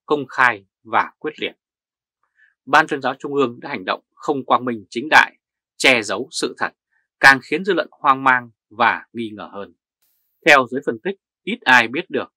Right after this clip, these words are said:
về lý do thực sự khiến ông Trọng không chịu rời bỏ quyền lực,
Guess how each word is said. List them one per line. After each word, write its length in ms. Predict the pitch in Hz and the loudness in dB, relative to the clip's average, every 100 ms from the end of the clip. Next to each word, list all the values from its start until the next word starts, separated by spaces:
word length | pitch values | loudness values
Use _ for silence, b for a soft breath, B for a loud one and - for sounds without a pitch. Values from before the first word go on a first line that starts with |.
| _ - | _ -10
về 80 | |
lý 180 | 117 160 | -4 -4
do 260 | 170 165 151 | 2 2 2
thực 180 | - - | -4 -8
sự 300 | - 117 - _ | -4 -4 -6 _
khiến 100 | 139 | -6
ông 160 | 175 143 | -6 -2
Trọng 220 | 131 - _ | 0 0 _
không 280 | - - 160 | -8 -4 -2
chịu 180 | 131 127 - | -2 -6 -6
rời 200 | 120 107 | -10 -8
bỏ 180 | 98 - | -6 -8
quyền 140 | 107 87 | -8 -8
lực, 200 | 85 | -10